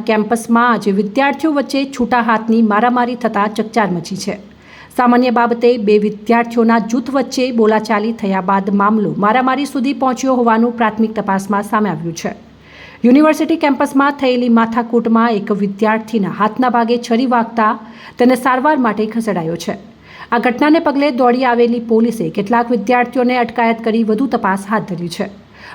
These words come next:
પોલીસે ઘટના સ્થળ પરથી છરી અને લોખંડના અન્ય તીક્ષ્ણ હથિયાર પણ કબજે કર્યા હતા.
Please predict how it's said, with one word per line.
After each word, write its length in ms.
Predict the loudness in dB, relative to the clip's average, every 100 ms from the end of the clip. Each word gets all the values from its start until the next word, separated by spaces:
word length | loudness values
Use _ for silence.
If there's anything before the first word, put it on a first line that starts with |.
| 0
પોલીસે 320 | 2 4 2
ઘટના 360 | 0 0 0 0
સ્થળ 280 | 0 -2 0
પરથી 280 | -2 -2 -4 -2
છરી 300 | -2 0 0
અને 200 | 0 2
લોખંડના 520 | 2 2 2 2 4 2
અન્ય 280 | 2 0 -2
તીક્ષ્ણ 400 | -4 -4 -2 0
હથિયાર 360 | 0 0 0 0
પણ 200 | -4 -2
કબજે 240 | -4 -2 -2
કર્યા 320 | -2 -4 -4
હતા. 180 | -4